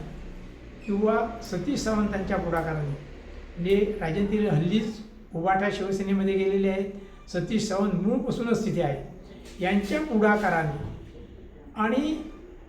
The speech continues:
अदृश्य शक्तीच्या माध्यमातून शिंदे सेना अधिक भाजप, अ, सॉरी, शिंदे सेना अधिक उभाटा सेना अधिक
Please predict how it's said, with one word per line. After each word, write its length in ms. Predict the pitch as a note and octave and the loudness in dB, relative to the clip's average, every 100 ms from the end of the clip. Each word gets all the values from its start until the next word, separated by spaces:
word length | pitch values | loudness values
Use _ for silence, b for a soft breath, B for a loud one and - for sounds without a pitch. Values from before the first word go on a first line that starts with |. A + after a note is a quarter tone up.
| - | -2
अदृश्य 580 | G#3+ G#3+ D4+ F4+ - F#4 | 4 4 6 6 6 2
शक्तीच्या 520 | C#4 G#3+ - A#3+ C4+ | 0 0 -2 0 2
माध्यमातून 680 | B3 G#3 D#3 G3 G3 D#3+ D#3+ D3+ - - - - - - - - - | 4 4 4 4 4 2 -2 -4 -6 -10 -10 -12 -12 -14 -12 -12 -8
शिंदे 500 | A3+ A#3+ A#3+ C#4+ B3+ | -4 -2 0 0 2
सेना 380 | G3 F3+ F3 - - - - - - - - | 2 2 0 -2 -6 -8 -10 -12 -12 -12 -6
अधिक 420 | - - A3 A3 - - - | -2 4 4 4 -2 -8 0
भाजप, 600 | E3+ G3 F3+ F3+ - - | 2 2 2 0 -4 -2
अ, 160 | F3+ - | -2 -2
सॉरी, 300 | - G3 F#3+ - - - - | 0 0 0 -4 -8 -10 -2
शिंदे 360 | G#3+ A3 C4+ | 2 4 4
सेना 460 | A#3 G3 F#3+ G3 - | 2 2 2 2 0
अधिक 340 | F3+ A#3 A#3 F3 | 0 0 0 0
उभाटा 420 | E3+ C4 D4+ C#4 | 6 6 6 2
सेना 340 | F3+ D#3 D3+ D#3 - - - - - | 2 2 0 -2 -8 -10 -10 -10 -4
अधिक 340 | F#3 A#3 - | 0 2 2